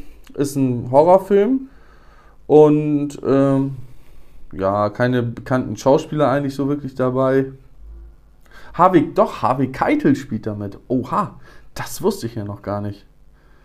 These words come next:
Interessant. Scheint aber auch nur eine Nebenrolle zu sein. Ja, Stream, also, ich weiß gar nicht, ab wann der jetzt freigegeben ist. Ich glaub, der ist immer noch ungeprüft. Also, man kriegt den nicht geprüft.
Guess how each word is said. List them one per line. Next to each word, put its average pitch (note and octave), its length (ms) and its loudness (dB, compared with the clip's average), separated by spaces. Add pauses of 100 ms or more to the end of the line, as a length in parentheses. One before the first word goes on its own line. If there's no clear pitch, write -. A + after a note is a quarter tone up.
(600)
Interessant. C3+ 600 -2
Scheint G3+ 220 2
aber E3+ 140 4
auch D3 140 2
nur E3+ 180 2
eine D3+ 140 0
Nebenrolle C3 640 0
zu - 140 -14
sein. A2+ 400 -6 (1120)
Ja, B2 280 2 (300)
Stream, F3+ 580 -2
also, C#3 360 -4 (1300)
ich - 120 -14
weiß C3+ 140 -8
gar D#3+ 120 -2
nicht, E3 120 -2
ab D3 100 -2
wann D3+ 160 0
der E3+ 80 6
jetzt D#3+ 160 0
freigegeben F3 500 2
ist. F#3 260 -6
Ich C3+ 120 -6
glaub, D#3+ 220 0
der C3+ 100 2
ist C3+ 160 -4
immer F#3 180 -4
noch - 260 -6
ungeprüft. A3 880 -2 (800)
Also, C3+ 280 6
man C3 220 4
kriegt F3+ 240 -6
den D3+ 140 -2
nicht D#3 220 -8 (240)
geprüft. C#3+ 680 -8